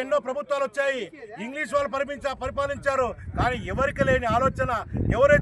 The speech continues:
చేయలేని పని ఈరోజు చంద్రబాబు నాయుడు గారు చేశారు. కాబట్టి మేము ఎప్పుడు కూడా చంద్రబాబు నాయుడు గారికి రుణపడి ఉంటాం. ఇంతేకాదు,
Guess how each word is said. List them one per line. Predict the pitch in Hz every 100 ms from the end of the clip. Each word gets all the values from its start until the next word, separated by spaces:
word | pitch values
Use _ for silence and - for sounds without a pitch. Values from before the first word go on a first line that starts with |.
| 269
చేయలేని | 262 254 254 247 247 226
పని | 254 302
ఈరోజు | 254 247 226 - - -
చంద్రబాబు | 185 226 247 240
నాయుడు | 233 220
గారు | 220 214
చేశారు. | 220 233 220
కాబట్టి | 220 220 214 185 - -
మేము | 190 196
ఎప్పుడు | 202 240 240
కూడా | 240 226
చంద్రబాబు | 202 233 226 214
నాయుడు | 214 208
గారికి | - 240 240
రుణపడి | 226 233 226
ఉంటాం. | 233 233 - - -
ఇంతేకాదు, | - 269 269 262 262 262